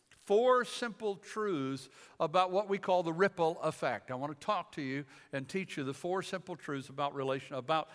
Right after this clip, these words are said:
priorities so that you can look at them. So let's, let's get started. Let's jump into it. We've got a little chart, got a circle chart. These are the priorities that God has defined for us. Priority number one is,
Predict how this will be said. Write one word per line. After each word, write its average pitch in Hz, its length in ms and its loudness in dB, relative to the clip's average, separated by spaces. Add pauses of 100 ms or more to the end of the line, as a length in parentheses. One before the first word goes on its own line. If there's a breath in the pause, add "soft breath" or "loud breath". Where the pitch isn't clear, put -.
(160 loud breath)
priorities 147 640 2
so - 120 -6
that 123 140 -8
you 143 80 -6
can 127 160 -8
look 123 160 -4
at 92 80 0
them. 98 100 -14
So - 140 -4
let's, 170 300 -2
let's 160 180 -2
get 190 160 -4
started. 156 380 0 (240 loud breath)
Let's 156 120 0
jump 190 220 2
into 156 300 2
it. 160 160 4 (180 loud breath)
We've 143 80 -8
got 165 180 4
a 175 80 -4
little 180 160 0
chart, 170 380 2
got 156 100 0
a 151 40 -4
circle 185 320 -2
chart. 156 320 2 (240 loud breath)
These 196 240 2
are 226 40 4
the 220 100 2
priorities 180 600 4
that 160 160 -4
God 170 240 6
has 175 160 -2
defined 190 560 0
for 156 180 2
us. 143 160 2
Priority 202 480 4
number 202 240 0
one 196 280 4
is, 196 340 0